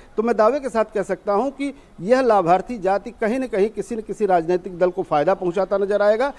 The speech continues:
या फिर किसी को नुकसान पहुंचा-, पहुंचाता नजर आएगा। कहीं न कहीं दृष्टिकोण में बदलाव आया है मतदाताओं के।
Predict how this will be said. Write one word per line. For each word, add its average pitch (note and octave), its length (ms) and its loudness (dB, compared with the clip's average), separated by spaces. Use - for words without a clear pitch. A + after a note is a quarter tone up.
या C#4 120 2
फिर C#4+ 140 -6
किसी B3 240 -8
को D4 100 -4
नुकसान G#3 340 0
पहुंचा-, F3+ 400 -4
पहुंचाता F3 600 0
नजर D#3+ 280 0
आएगा। C3 380 -2
कहीं A#3+ 200 4
न D4+ 40 0
कहीं C4+ 200 2
दृष्टिकोण G#3+ 600 -2
में A3 160 0
बदलाव E3 360 4
आया G3+ 220 4
है G3 100 2
मतदाताओं G3+ 540 0
के। A3+ 180 -4